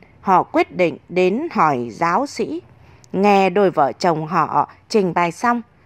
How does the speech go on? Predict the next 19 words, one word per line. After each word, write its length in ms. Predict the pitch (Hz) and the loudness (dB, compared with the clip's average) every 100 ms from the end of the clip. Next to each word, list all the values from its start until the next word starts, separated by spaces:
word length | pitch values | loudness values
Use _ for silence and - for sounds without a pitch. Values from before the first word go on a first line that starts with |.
| _ _ | _ _
ông 360 | 208 196 185 180 | 0 0 -4 -4
giáo 240 | 180 226 | -2 -2
sĩ 420 | - 233 - 196 208 | -4 -4 -2 -2 -2
vuốt 200 | 220 311 349 | 2 2 2
râu 320 | 190 202 190 175 - _ | -2 0 0 -2 -10 _
và 460 | - 180 165 165 160 | -4 -2 -2 -2 -4
đưa 280 | 175 254 240 | -4 -4 -2
ra 160 | 240 202 | -4 -2
gợi 200 | 165 135 - | 0 0 -2
ý 320 | 202 233 320 | -2 0 0
như 240 | 254 208 | 2 4
sau. 380 | 202 - 208 220 - _ _ _ _ | 2 0 2 2 -2 _ _ _ _
"Hãy 340 | 220 214 247 302 | -4 -4 -4 -4
thuê 400 | 214 214 220 214 - _ | 2 4 6 4 -2 _
một 340 | 170 165 160 _ | 2 2 2 _
thanh 260 | 226 208 190 | -4 -2 0
niên 220 | 196 180 | 0 0
to 260 | - 196 180 | 0 0 0
khỏe. 480 | 214 175 147 170 | 0 -2 -2 -4